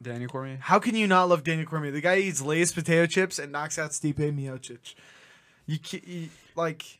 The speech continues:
Speaker 1: Have you seen
Speaker 2: he's
Speaker 1: the picture he posted of himself and he said, "This is what peak performance looks like"? And I'm like,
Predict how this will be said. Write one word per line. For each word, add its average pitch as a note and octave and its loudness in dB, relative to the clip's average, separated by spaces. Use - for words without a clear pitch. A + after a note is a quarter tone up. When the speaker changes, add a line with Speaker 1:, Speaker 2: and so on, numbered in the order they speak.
Speaker 1:
Have D#3 2
you G3 6
seen G#3 6
Speaker 2:
he's G#3 4
Speaker 1:
the G#3 4
picture G3+ 0
he F#3 2
posted F3 2
of F#3 -2
himself F#3+ 0
and F3+ -2
he E3 -2
said, D3 -2
"This B2 -4
is C#3 -10
what C3 -10
peak C#3 -10
performance C3 -8
looks C3+ -4
like"? D#3 -4
And C#3 -2
I'm C#3 0
like, B2 -6